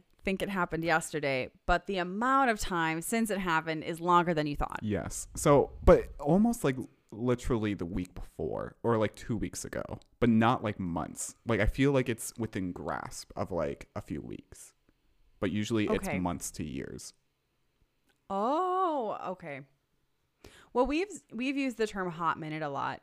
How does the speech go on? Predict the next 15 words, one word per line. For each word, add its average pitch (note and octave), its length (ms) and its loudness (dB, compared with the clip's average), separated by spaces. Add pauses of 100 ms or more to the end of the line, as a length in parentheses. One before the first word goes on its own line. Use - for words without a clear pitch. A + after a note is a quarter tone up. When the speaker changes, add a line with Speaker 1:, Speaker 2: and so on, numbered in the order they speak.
(120)
Speaker 1:
which G#3 360 -4
is B3 240 0
kind C4 240 0
of G#3 60 -2
a F#3+ 40 -6
joke D3 460 -2 (140)
'cause G3+ 320 -4 (260)
time G3 300 2
has F#3 100 -2
been F3+ 180 0
really F3 220 0
weird. D#3+ 320 0 (1000)
And D4+ 140 6
I D#4+ 80 6
think E4+ 240 2